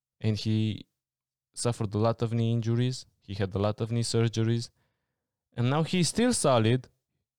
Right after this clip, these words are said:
I would say he's above average player, if you take into consideration the last season. But he will never be. He will never meet his expectations.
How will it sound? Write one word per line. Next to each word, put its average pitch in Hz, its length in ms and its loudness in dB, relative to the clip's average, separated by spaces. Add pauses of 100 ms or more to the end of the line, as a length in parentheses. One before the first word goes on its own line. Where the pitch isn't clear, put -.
(140)
I 123 80 4
would 135 200 2
say 160 140 0
he's 131 200 0
above 123 320 2
average 123 320 -2
player, 120 240 2 (520)
if - 200 -6
you 104 60 -6
take 113 240 -4
into 107 160 -4
consideration 104 640 -2 (540)
the 101 120 0
last 110 300 0
season. 113 340 0 (2000)
But 131 240 0 (2000)
he - 100 -8
will 123 100 2
never 143 240 2
be. 139 300 0 (680)
He - 120 -12
will 113 80 2
never 131 220 2
meet 165 240 0
his 104 240 0
expectations. 104 840 -4